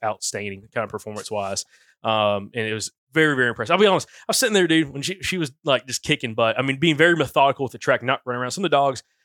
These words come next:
you let 'em loose and they just kinda take off and start running. And, um, you know, it's, the dog's not necessarily focused on, you know, what that tracking entails. But no, Pepper, very methodical, went down the trail perfectly 'cause I didn't know which way the pheasant went.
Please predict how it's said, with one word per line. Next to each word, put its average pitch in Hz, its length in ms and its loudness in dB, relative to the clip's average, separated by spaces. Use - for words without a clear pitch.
you 135 80 -4
let 139 160 6
'em 127 80 -4
loose 131 240 0
and 120 80 -4
they 117 40 -2
just 113 140 -8
kinda 123 140 -2
take 120 280 -2
off 117 200 2
and 110 60 -14
start 107 160 -6
running. 110 400 -6
And, 117 340 -2
um, 104 560 -2
you 175 80 -4
know, 117 300 0
it's, 143 500 -6
the 156 80 -14
dog's 143 340 0
not 135 140 -2
necessarily 131 380 -2
focused 113 600 -4
on, 113 480 -6
you 135 80 -12
know, 117 100 -4
what 123 160 -2
that 113 160 -2
tracking 117 540 -4
entails. 117 600 -6
But 120 140 0
no, 104 100 0
Pepper, 120 460 -2
very 131 200 2
methodical, 113 720 0
went 123 240 -6
down 123 240 -4
the 117 60 -6
trail 113 440 -2
perfectly 117 580 -2
'cause 123 120 -2
I 143 60 6
didn't 147 100 -2
know 131 80 2
which 123 160 -4
way 127 60 -2
the 107 100 -8
pheasant 110 300 -4
went. 110 240 -6